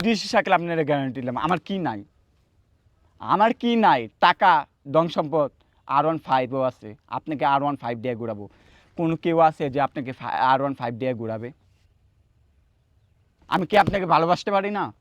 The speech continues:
ম্যাডামকে ভালোবাসতে পারি না? আপনাকে আমি বিয়ে করতে চাই, এক নাম্বার। দুই নাম্বার হলো, কত টাকা চান আপনি? দশ লাখ, বিশ লাখ, তিরিশ লাখ। আমার প্রতিদিন দশ হাজার টাকা করে খরচ হয় চুলের ভিতর, মাসে তি-, তিন লাখ টাকা। আমি কেন আপনাকে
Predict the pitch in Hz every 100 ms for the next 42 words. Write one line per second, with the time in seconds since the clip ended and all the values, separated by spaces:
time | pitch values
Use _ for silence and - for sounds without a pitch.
0 | _ 151 156 165 165 135 139 160 180 180
1 | 175 143 104 _ _ _ 131 190 202 202
2 | 196 156 190 175 165 151 135 113 104 147
3 | - 151 117 101 _ _ 147 180 190 190
4 | 175 180 185 214 247 226 226 190 - 165
5 | 147 - 113 113 160 156 185 165 147 -
6 | 180 147 185 170 - 120 - - 151 180
7 | - 269 - 254 285 262 185 208 214 180
8 | 175 180 170 151 156 143 - _ _ _
9 | - 147 156 127 104 - _ 165 151 139
10 | 135 127 127 139 - 120 - - _ 151
11 | 135 110 - 95 87 _ _ _ _ _
12 | _ _ _ _ _ _ _ 151 160 180
13 | 175 151 156